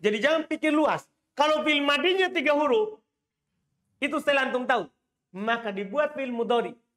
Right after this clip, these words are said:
Maka huruf pertamanya pasti fathah. Yang penting jangan majhul.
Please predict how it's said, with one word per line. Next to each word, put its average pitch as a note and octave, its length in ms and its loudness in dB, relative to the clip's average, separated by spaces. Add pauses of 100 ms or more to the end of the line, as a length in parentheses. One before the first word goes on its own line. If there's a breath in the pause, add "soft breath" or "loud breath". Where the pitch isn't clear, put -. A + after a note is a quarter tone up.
Maka G3 240 -4
huruf C4 320 -2
pertamanya A#3+ 580 0
pasti A3 300 -10
fathah. G#3 400 -6 (500)
Yang F#3 240 -2
penting D4 220 -4
jangan G#3 180 0
majhul. B3 460 -2